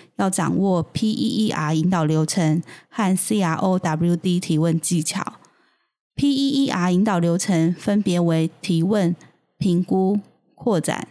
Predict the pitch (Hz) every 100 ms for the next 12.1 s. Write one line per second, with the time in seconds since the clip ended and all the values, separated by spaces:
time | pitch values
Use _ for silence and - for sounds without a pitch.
0 | - - - 151 - 196 - - _ _
1 | _ _ _ _ - 190 208 - - -
2 | - 254 240 185 185 208 214 202 165 180
3 | 190 185 180 180 180 - - 170 185 185
4 | 185 175 185 - - - 170 - 165 190
5 | - _ _ _ _ - 208 208 233 180
6 | - - - 165 160 180 180 - - _
7 | _ _ _ _ - 254 240 220 208 208
8 | 185 185 180 180 147 147 - - _ _
9 | _ _ 196 175 185 - 233 190 - 151
10 | 165 180 165 185 156 - _ _ _ -
11 | 175 175 175 160 - 160 165 - 170 175